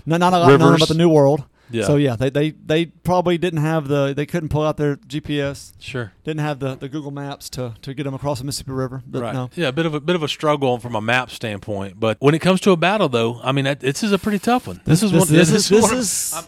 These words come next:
Speaker 2: I'm struggling here 'cause
Speaker 1: First of all, we have two humans, so that's
Speaker 2: Yeah,
Speaker 1: good.
Speaker 2: there you
Speaker 1: That's
Speaker 2: go. For
Speaker 1: two
Speaker 2: the first
Speaker 1: humans.
Speaker 2: time in a while, yeah.
Speaker 1: Both of 'em are armed similar. Now, obviously, the Conquistador has copper, bronze-plated, you know, armor.
Speaker 2: Right.
Speaker 1: Uh, whereas the Patriots just coming at you,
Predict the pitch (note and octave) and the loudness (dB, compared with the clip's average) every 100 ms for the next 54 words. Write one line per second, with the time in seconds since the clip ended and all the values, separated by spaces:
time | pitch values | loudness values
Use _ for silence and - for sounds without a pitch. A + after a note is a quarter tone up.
0 | E3 E3 F#3+ G3+ E3+ A#2+ A2 G2 C3+ - | -12 -12 -10 -10 -10 -12 -12 -8 -8 6
1 | F#3+ G3+ G3+ G3 F3 F#3+ - G#3 A#3 G#3 | 6 8 8 8 8 6 4 0 0 2
2 | F#3+ D3+ F3 - - - D#3+ A#2+ C#3+ D#3 | 2 2 -2 -8 -8 0 4 4 4 2
3 | C#3 D3 D3 C3 C3 E3 G3 F#3 E3 B2 | 2 0 -2 -4 -2 0 2 2 2 0
4 | A#2+ A2+ A2 B2 B2+ G#2+ - B2+ D#3+ F#3 | -2 -2 -2 -2 -4 -8 -10 2 4 6
5 | G#3+ G3+ G3+ G3+ F#3 F#3+ G3 G3 - _ | 2 4 2 2 0 0 -2 -4 -10 _
6 | - - A3+ G#3 E3+ E3+ D#3+ E3+ D#3 D3 | -14 -4 -2 -2 -2 -2 -2 -2 -4 -4
7 | D#3+ D3+ - C#3 E3 D#3 - D3+ C#3 C#3+ | -6 -6 -8 -8 -8 -12 -10 -8 -8 -10
8 | - D3+ C#3+ D#3 C#3+ A2+ C#3+ C#3+ C#3+ - | -6 -2 0 2 0 2 2 2 0 -2
9 | D3+ C#3+ C3+ - _ C3+ G#2 C#3+ A#2+ F2+ | 0 0 -2 -8 _ -12 -10 -6 -6 -6
10 | F2 - A#2+ A2 _ B2 B2 C3+ C3+ C3 | -12 -14 -16 -16 _ -2 0 2 0 0
11 | C#3 D3+ D3 C#3 B2+ - C#3+ C3+ C3 - | 2 2 2 -2 -2 -4 -4 -4 -6 -6
12 | C3+ | -12